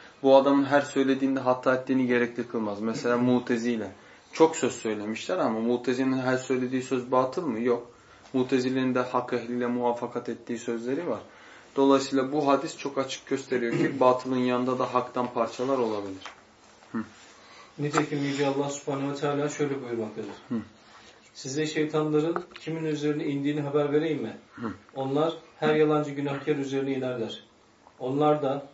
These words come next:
Speaker 2: şeytanın ya-, yalanlarına kulak verirler ve onların çoğu yalan söylerler. Şuara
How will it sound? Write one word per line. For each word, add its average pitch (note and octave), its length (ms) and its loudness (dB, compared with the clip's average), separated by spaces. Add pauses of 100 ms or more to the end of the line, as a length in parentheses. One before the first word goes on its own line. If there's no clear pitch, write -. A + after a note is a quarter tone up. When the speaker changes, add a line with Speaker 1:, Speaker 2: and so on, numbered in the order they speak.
(140)
Speaker 2:
şeytanın C#3+ 480 -2
ya-, D3 180 0 (460)
yalanlarına C3+ 720 -2 (420)
kulak C#3+ 280 0
verirler C#3+ 380 2
ve D#3 220 2 (100)
onların C#3 360 -2
çoğu D3 280 0
yalan C3+ 220 0
söylerler. G#2+ 560 -8 (120)
Şuara C3 600 -6